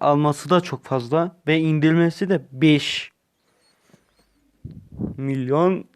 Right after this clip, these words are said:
kat. Yani buggy'siz mesela indirme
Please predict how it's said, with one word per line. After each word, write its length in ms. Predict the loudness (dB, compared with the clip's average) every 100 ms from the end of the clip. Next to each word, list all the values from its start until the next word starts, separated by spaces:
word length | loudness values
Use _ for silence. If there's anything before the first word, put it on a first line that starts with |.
| _
kat. 560 | -2 -2 -2 -12 -20 _ _ -8
Yani 400 | -4 -4 -4 -10 _ _ _ _ _ _ -20 -20 -20 _
buggy'siz 560 | 2 2 -2 -4 -6 -6
mesela 720 | -4 -4 -2 0 0 0 -2
indirme 680 | -2 0 2 4 4 2